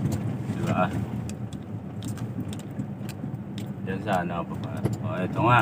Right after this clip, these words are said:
halimbawa, nag-alter-, alternate route kayo.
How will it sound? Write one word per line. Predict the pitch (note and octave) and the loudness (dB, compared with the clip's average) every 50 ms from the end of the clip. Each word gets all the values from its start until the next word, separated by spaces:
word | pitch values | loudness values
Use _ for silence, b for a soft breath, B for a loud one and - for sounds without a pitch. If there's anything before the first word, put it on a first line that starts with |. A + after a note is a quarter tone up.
| F#2+ F#2 | 8 6
halimbawa, | F#2+ G2 F#2+ F#2+ F#2 F#2 F#2+ F#2+ G2 | 2 0 2 2 4 4 4 4 4
nag-alter-, | G2 F#2+ - - - - - - A#2 G#2+ G2+ G2 - - G2 | 2 0 0 -2 -4 -4 -2 2 2 2 2 2 0 2 2
alternate | G2+ G#2 G#2 - G#2+ G2+ F#2+ G#2 A2+ A2 G2 - - - | 4 4 4 2 2 2 4 4 4 4 4 2 0 -2
route | G2 G#2 G2 - - | -2 -2 -2 -2 0
kayo. | G#2+ G#2+ A#2 A2+ G2+ F#2 | 0 2 2 2 2 2